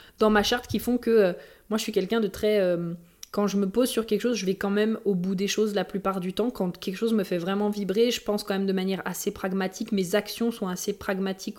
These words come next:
aussi. Et donc du coup, c'est quelque chose que même si personnellement, je sens que je suis très papillonnante, je suis très volante, et cetera,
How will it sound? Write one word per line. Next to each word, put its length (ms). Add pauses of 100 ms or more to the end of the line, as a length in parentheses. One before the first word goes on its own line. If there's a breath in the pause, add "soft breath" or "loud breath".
aussi. 400 (460 loud breath)
Et 100
donc 160
du 100
coup, 140
c'est 140
quelque 260
chose 180
que 100
même 280
si 200
personnellement, 520
je 100
sens 220
que 40
je 40
suis 100
très 200
papillonnante, 720
je 60
suis 160
très 200
volante, 440
et 80
cetera, 460